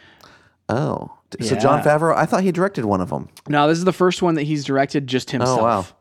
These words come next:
Speaker 2: Just by
Speaker 1: That's cool.
Speaker 2: himself. Like, written, directed, did a, like, the whole thing. And so I feel like that's
Speaker 1: Oh, I thi-,
Speaker 2: why.
Speaker 1: yeah, it was, oh, okay, because he was leaning hardcore into the Western.
Speaker 2: Yeah, and that's was always his dream was, like, "Let's do Boba Fett as a Western." And so,
Speaker 1: Yeah.
Speaker 2: like, you know, that, that, that's kinda, like, where,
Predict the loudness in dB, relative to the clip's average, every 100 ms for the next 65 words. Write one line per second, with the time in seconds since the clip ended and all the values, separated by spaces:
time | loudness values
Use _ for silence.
0 | _ -4 -2 2 2 2 2 2 0 -6
1 | -8 -2 2 2 2 2 4 2 4 0
2 | 4 4 4 0 0 -2 -2 -6 -4 -2
3 | -2 -2 -6 -14 -8 -4 2 6 6 6
4 | 4 6 4 6 6 6 6 6 4 2
5 | -2 -10 _ 2 4 2 0 -2 0 0
6 | 0 -2 -2 0 2 0 -2 -2 -2 -2
7 | 0 0 0 -2 0 0 -2 -8 -12 -4
8 | 2 2 4 2 2 2 4 4 4 2
9 | 0 -2 -4 0 2 2 2 2 0 0
10 | 0 2 0 0 0 2 2 2 0 0
11 | 0 0 -2 -2 -4 -4 -6 -14 -12 -10
12 | -6 -2 2 4 2 -2 -2 -2 -4 0
13 | 0 2 2 2 4 2 2 2 2 2
14 | 2 4 4